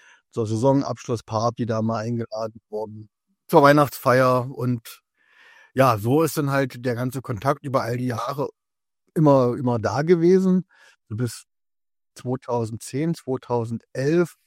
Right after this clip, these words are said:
war ich tatsächlich dort und hab noch gefilmt und produziert. Dann gab's mal so zwei, drei Jahre, wo es dann, also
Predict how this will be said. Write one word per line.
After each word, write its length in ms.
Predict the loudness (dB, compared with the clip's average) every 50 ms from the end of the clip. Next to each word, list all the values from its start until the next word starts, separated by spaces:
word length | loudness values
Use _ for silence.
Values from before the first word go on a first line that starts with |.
| _ _ -12
war 240 | -8 -4 -2 -2
ich 80 | -2 -2
tatsächlich 560 | 0 0 0 0 0 -2 -4 -4 -4 -8 -6
dort 200 | -4 -4 -4 -2
und 120 | -2 -2 -2
hab 180 | -2 -2 -2
noch 240 | -6 -8 -8 -8 -10 _ _ _ _ _ _
gefilmt 420 | -16 -8 -2 0 0 0 0 0
und 120 | -2 -6 -6
produziert. 800 | -6 -6 -6 -6 -6 -8 -10 -4 0 2 2 2 2 -2 _ _ _ _ _ _ _ _ 0
Dann 160 | 2 4 6
gab's 300 | 6 8 6 6 6 2
mal 140 | 0 2 2
so 80 | 0 -2
zwei, 260 | -2 -2 0 0 0
drei 220 | 0 0 0 2
Jahre, 340 | 2 2 2 2 0 0 0
wo 140 | 0 0 0
es 100 | 0 -2
dann, 240 | -4 -4 -2 -4 -4
also 260 | -4 -4 -6 -6